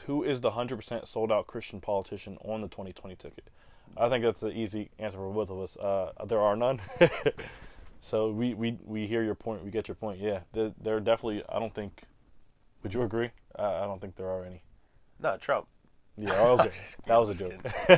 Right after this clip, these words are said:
Speaker 1: joke. <laughs> Um, for those of you who can't see his face. Uh, yeah, that was a joke. So anyway, yeah, no, there's no, we believers don't agree on many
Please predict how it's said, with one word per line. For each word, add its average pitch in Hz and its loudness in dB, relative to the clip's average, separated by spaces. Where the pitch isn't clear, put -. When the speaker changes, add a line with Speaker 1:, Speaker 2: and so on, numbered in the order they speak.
Speaker 1:
joke. - 8
<laughs> - -14
Um, 131 12
for 127 0
those 113 4
of 113 -2
you 110 0
who 101 -4
can't 117 0
see 117 -4
his 101 -4
face. 95 -6
Uh, 117 10
yeah, 110 8
that 107 2
was 104 2
a 87 -10
joke. 87 -8
So 147 10
anyway, 110 6
yeah, 139 8
no, 135 10
there's 151 6
no, 160 6
we 117 -8
believers 113 -4
don't 110 -4
agree 107 -4
on 101 -6
many 101 -8